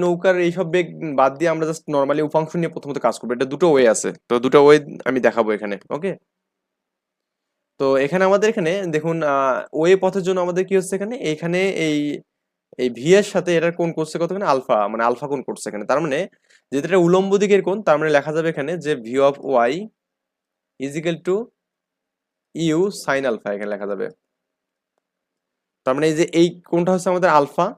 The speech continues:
এই যে আলফা কোণ লিখলাম, আর হচ্ছে আমাদের কার সাথে? এই নৌকার সাথে এখানে, এই যে ইউ এর সাথে এখানে কি করছে এখানে? এর sin আলফা করছে এখানে। এটা হচ্ছে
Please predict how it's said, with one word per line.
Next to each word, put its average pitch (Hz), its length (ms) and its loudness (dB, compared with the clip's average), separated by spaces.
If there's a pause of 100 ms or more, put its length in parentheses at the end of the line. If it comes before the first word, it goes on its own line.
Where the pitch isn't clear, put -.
(160)
এই 139 120 -2
যে 139 80 0
আলফা 135 260 0
কোণ 143 140 -8 (100)
লিখলাম, 143 260 -2
আর 139 100 0
হচ্ছে 135 180 -6
আমাদের 151 160 -4 (100)
কার 151 120 6
সাথে? 180 280 -4 (500)
এই 139 120 -4
নৌকার 185 320 4
সাথে 131 240 -6
এখানে, 113 180 -6
এই 110 80 -4
যে 113 100 -4 (100)
ইউ 160 120 -2
এর 175 220 2
সাথে 135 180 -6
এখানে 127 240 -8
কি 127 60 -16
করছে 135 240 -8
এখানে? 170 180 -8 (120)
এর 123 260 -6
sin 139 200 -4 (280)
আলফা 127 320 -4
করছে - 200 -10
এখানে। 101 200 -12 (420)
এটা 139 100 -4
হচ্ছে 156 160 -2